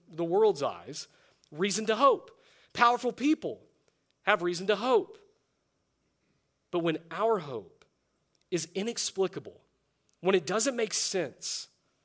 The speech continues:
that's when people open their ears to hear what we have to say. And as their ears are open, what will people hear from you in your suffering?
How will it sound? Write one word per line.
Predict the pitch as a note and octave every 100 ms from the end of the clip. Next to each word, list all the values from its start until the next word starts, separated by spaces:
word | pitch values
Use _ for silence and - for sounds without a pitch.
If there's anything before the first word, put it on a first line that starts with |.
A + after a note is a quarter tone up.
| _ _ _ _ _ _
that's | D#3 F#3+
when | A3+
people | G3 F#3 E3+ E3 E3+ E3
open | C#3+ D#3 D#3 D3+
their | C3 C3+ B2
ears | C#3+ C3+ A2 G2+ - - _ _ _ _ _
to | -
hear | D3 D3
what | C3 A#2+ B2+
we | B2
have | A#2 G#2
to | -
say. | G#2 - - - _ _ _ _ _ _ _ _ _ _ _
And | C3
as | D#3+ F#3
their | F3 G#3 -
ears | E3 D#3 D3+ D3 - _ _ _
are | C#3 C3 - -
open, | D3+ E3 G#2 - A2+ _ _ _ _ _ _ _ _ _ _ _ _ _
what | B2+ G3 A3+
will | B3
people | - F#3+ F3 F#3 F3+ _ _ _ _
hear | - - G3 D#3 G2+ - _ _ _ _ _
from | - E3 C#3
you | B2+ E3+ C4 C3 G2 C3 _ _ _ - _ _ _ -
in | F3 F3
your | D3+
suffering? | - - C#3+ - A#2 F#2